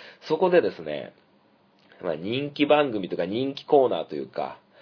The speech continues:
あのー、最後のロッカールームというコーナーがあるんですよ。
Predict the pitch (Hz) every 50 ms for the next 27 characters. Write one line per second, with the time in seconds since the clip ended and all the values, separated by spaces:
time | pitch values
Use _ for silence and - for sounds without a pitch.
0 | - - - - _ - - 101 95 90 90 85 82 80 80 78 76 69 - -
1 | - 147 165 214 202 143 120 104 92 85 80 78 80 80 - _ _ - - 160
2 | 147 143 143 139 143 147 135 104 90 127 170 165 - 92 78 71 67 58 - -
3 | _ _ _ _ _ _ _ _ _ _ _ _ _ _ _ _ - - 117 104
4 | 101 98 92 92 85 87 87 87 82 73 65 57 - - - - -